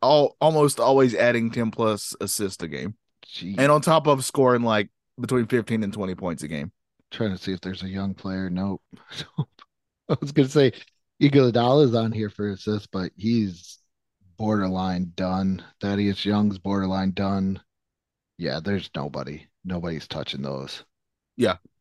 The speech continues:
Speaker 1: I, I wanna say that's one of those records that people don't even really realize. That's, I, I don't think anybody's coming close to it anytime soon. That's for sure.
Speaker 2: That's, that's Wayne Gretzky-ish right there.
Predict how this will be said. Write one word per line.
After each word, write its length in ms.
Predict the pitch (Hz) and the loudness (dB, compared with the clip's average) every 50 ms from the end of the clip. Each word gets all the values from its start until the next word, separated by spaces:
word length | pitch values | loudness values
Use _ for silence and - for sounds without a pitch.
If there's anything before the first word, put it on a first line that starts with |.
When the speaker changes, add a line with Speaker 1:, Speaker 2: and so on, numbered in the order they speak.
| _ _ _ _ _ - _ - - | _ _ _ _ _ -20 _ -2 2
Speaker 1:
I, 160 | 107 156 156 - - | 2 2 2 2 0
I 160 | 117 120 143 190 | 2 4 6 6
wanna 240 | 220 214 180 147 | 8 6 6 4
say 300 | 131 - - 143 170 180 | 4 2 2 4 4 4
that's 260 | 143 127 143 156 - 170 | 4 4 2 2 2 -2
one 120 | 160 147 | -2 -2
of 80 | 131 127 | 2 2
those 300 | 127 123 123 123 120 117 | 4 4 4 2 2 0
records 300 | 123 127 - 131 113 104 | -2 0 0 -2 -4 -4
that 60 | 98 | -2
people 240 | - 117 107 117 110 | -2 -2 -2 0 -2
don't 200 | 107 113 113 113 | 0 0 0 0
even 220 | 110 107 104 104 | 0 0 0 0
really 240 | 107 107 104 98 95 | 0 0 0 0 0
realize. 460 | 104 117 123 120 92 82 85 87 90 | 0 0 2 2 2 0 0 -4 -4
That's, 320 | 95 95 87 - - - _ _ _ _ _ _ _ _ - - | -4 -6 -6 -6 -8 -12 _ _ _ _ _ _ _ _ -8 -8
I, 160 | - - - _ - - - | -6 -6 -8 _ -16 -16 -12
I 220 | - 104 104 117 120 | -8 -4 -2 -2 0
don't 180 | 127 120 101 | 0 0 0
think 160 | - 110 98 | -2 -6 -4
anybody's 320 | 107 107 101 98 98 98 - | -2 0 0 2 0 0 -2
coming 240 | - 117 98 101 82 | -2 -2 -2 -2 -4
close 280 | - 107 107 110 - | -2 0 0 0 -2
to 160 | - 98 85 | -4 -4 -4
it 100 | 67 - | -2 -2
anytime 360 | 98 104 101 98 107 101 98 92 | -2 -2 -2 -2 -4 -4 -4 -4
soon. 340 | - 98 107 113 101 90 - - | -2 -2 -2 -2 -2 -4 -6 -4
That's 200 | - 104 110 - | -2 -2 -2 -2
for 80 | - 92 | -4 -10
sure. 240 | - - 95 90 92 | -6 -4 -2 -2 -2
Speaker 2:
That's, 280 | 95 101 - - - - - | -4 -6 -10 -14 -18 -14 -12
that's 340 | 92 95 - 147 147 - | -6 0 0 0 0 2
Wayne 220 | 113 113 107 101 98 | 2 2 2 2 2
Gretzky-ish 680 | 101 107 127 - - - - 104 92 92 92 - - | 2 0 0 0 -2 -4 -4 -4 -2 0 0 0 0
right 220 | 107 104 104 101 - | 0 -2 -4 -4 -6
there. 300 | - 107 117 110 101 - | -6 -4 -4 -4 -4 -6